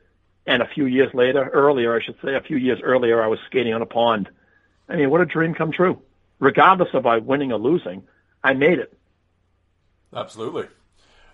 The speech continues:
Speaker 2: No, absolutely. And, uh, <laughs> well, and, uh, oh, I know you're always big on, on, like, obviously keeping your jerseys. <laughs> When, when, afterwards, when you're like, I,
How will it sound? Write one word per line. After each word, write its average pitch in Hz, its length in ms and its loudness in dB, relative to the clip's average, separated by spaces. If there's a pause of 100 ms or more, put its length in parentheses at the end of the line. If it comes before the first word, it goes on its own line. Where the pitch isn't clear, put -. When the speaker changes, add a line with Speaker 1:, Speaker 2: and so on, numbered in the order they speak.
(220)
Speaker 2:
No, 123 300 4
absolutely. 123 640 -2
And, 87 240 -10
uh, 92 480 0 (220)
<laughs> - 220 -14
well, 170 400 4 (260)
and, 147 320 0
uh, 117 400 4
oh, 151 80 2
I 143 140 6
know 233 180 4
you're 269 200 2
always 175 300 4
big 139 400 2 (100)
on, 113 400 0 (280)
on, 123 420 0 (100)
like, 120 260 -2 (320)
obviously 143 380 0
keeping 156 420 -10
your 117 120 -8
jerseys. 101 680 -8
<laughs> - 40 -20 (760)
When, 156 180 0 (680)
when, 156 200 2 (160)
afterwards, 185 640 2
when 143 140 -6
you're 151 160 -4
like, 147 420 -2 (800)
I, 139 200 -6